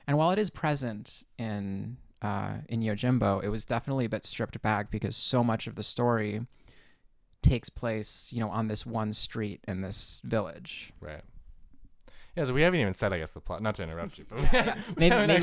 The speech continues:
Speaker 2: actually said
Speaker 1: should
Speaker 2: the
Speaker 1: loop
Speaker 2: plot of
Speaker 1: back
Speaker 2: this movie.
Speaker 1: around.
Speaker 2: <laughs> So, I mean, I, I, if you're listening to this podcast, I'm sure you've heard of this movie, or maybe you haven't, but, and you're just listening to this anyway. But, uh, the plot of this movie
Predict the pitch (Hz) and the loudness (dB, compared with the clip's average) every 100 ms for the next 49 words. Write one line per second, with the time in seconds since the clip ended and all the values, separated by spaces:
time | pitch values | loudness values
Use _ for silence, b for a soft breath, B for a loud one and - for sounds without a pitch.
0 | 170 151 165 135 147 156 123 127 131 135 | 4 4 4 4 4 4 2 4 4 6
1 | 127 120 143 156 - - - - - - | 4 2 -4 -8 -6 0 2 0 -8 -8
2 | 214 - - 196 170 B 165 B 156 156 | -8 -10 -10 -8 -6 B -16 B 2 6
3 | 143 123 127 117 139 151 143 123 104 95 | 6 6 4 2 -2 -2 0 0 -2 -2
4 | 98 92 87 82 85 82 87 85 78 90 | -4 -4 -4 -8 -10 -8 -8 -8 -8 -8
5 | 87 90 92 - 107 107 101 107 95 98 | -6 -8 -12 -8 -6 -6 -4 -4 -4 -4
6 | 90 87 87 - - 180 190 165 170 135 | -4 -4 -8 -12 -8 -4 -2 -2 -2 -2
7 | 87 98 107 98 101 101 98 101 98 - | -4 -6 -4 -4 -4 -4 -6 -6 -8 -8
8 | 98 92 95 87 107 90 78 78 80 b | -8 -8 -8 -8 -8 -8 -12 -12 -14 b
9 | b b 92 90 78 80 98 - 127 113 | b b -6 -4 -4 -8 -8 0 0 0
10 | 90 87 - 92 85 82 | -4 -8 -8 -8 -8 -12